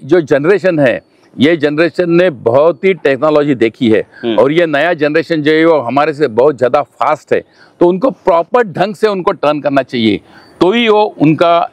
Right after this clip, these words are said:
Speaker 1: एजुकेशन के फील्ड के बाद में उनका करियर बन सकता है। बच्चे का करियर बनेगा,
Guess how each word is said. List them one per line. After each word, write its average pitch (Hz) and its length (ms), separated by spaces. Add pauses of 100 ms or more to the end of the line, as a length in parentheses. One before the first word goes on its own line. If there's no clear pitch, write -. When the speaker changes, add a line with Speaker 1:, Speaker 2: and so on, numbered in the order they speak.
Speaker 1:
एजुकेशन 156 600
के - 300
फील्ड 202 340
के 170 140
बाद 131 240
में 147 140
उनका 143 240
करियर 139 280
बन 123 180
सकता 113 260
है। 107 80
बच्चे - 300
का 175 100
करियर 165 280
बनेगा, 165 420